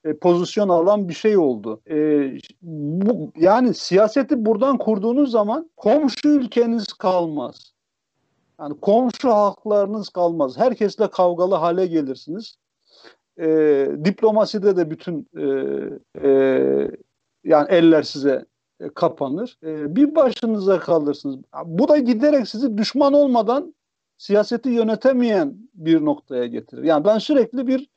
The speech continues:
çatışacağım, kavga edeceğim bir düşman bulmam lazım. <laughs> Bir, bir devlet bulmam lazım ya da bir lider bulmam lazım kaygısıyla sürekli bu gerilimi yaratma, e, yoluna gidersiniz. E, durum o.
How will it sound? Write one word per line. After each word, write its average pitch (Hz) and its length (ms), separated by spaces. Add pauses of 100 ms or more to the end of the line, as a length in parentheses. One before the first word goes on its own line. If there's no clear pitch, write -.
(380)
çatışacağım, 214 720
kavga 208 360
edeceğim 208 520
bir 220 340
düşman 233 380
bulmam 156 340
lazım. 131 340
<laughs> - 140
Bir, 208 220 (380)
bir 175 340
devlet 185 420
bulmam 170 340
lazım 135 240
ya 170 100
da 175 140
bir 208 160 (160)
lider 190 480
bulmam 165 360
lazım 139 340 (280)
kaygısıyla 226 540
sürekli 240 800
bu 240 80
gerilimi 180 420
yaratma, 127 640
e, 143 80
yoluna 135 540
gidersiniz. 120 580
E, 139 240
durum 247 320
o. 294 260